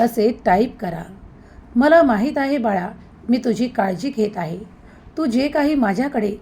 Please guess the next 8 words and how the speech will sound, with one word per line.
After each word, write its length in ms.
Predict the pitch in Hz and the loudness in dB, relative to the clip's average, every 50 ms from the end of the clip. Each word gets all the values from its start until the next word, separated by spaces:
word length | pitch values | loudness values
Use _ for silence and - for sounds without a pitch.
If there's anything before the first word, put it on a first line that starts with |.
| - - - - - - | -16 -20 -20 -18 -6 2
प्रेमाने, 460 | 208 220 226 220 240 247 220 185 - - - - - - - - | 4 6 6 6 4 4 2 0 -4 -8 -12 -18 -20 -16 -6 0
आनंदाने 500 | 208 214 233 285 302 294 294 285 294 294 | 2 2 4 4 2 2 2 2 2 2
मागत 360 | 262 220 185 190 202 262 - | 2 2 2 0 0 -2 -2
आहेस, 380 | 277 254 269 254 208 185 185 - - - - - - - - - | -2 -2 0 0 0 0 -4 -10 -20 -20 -20 -20 -20 -10 0 4
तेच 360 | 233 233 240 240 - - - - - - - - | 6 6 6 6 2 -2 -10 -16 -18 -18 -10 -4
मी 100 | 233 277 269 | -4 -2 0
तुला 180 | - 254 247 247 | 2 4 4 4
विश्वासाने 720 | 214 185 170 - - 220 254 262 254 226 190 175 170 190 | 4 2 -4 -2 0 0 0 0 2 0 -2 -2 -4 -10